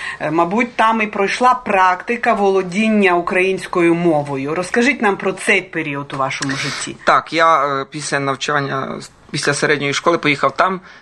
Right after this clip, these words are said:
Speaker 2: нібито хотів, е, поступити в університет. Але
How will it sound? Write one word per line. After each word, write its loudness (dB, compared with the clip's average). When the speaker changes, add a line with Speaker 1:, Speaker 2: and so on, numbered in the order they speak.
Speaker 2:
нібито 0
хотів, -2
е, -2
поступити -2
в -2
університет. -2
Але 2